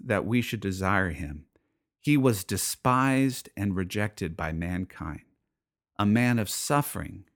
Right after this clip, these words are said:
and familiar with pain. Like one from whom people hide their faces,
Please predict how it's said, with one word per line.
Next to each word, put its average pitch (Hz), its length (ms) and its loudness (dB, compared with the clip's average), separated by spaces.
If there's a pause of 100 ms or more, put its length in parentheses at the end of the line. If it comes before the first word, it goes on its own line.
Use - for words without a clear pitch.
(180)
and 101 160 -2
familiar 123 560 4
with 113 200 -2
pain. 98 540 -2 (680)
Like 107 180 0
one 139 360 6
from 113 260 2
whom 135 240 6
people 127 400 -4
hide 123 380 0
their 117 100 2
faces, - 800 -6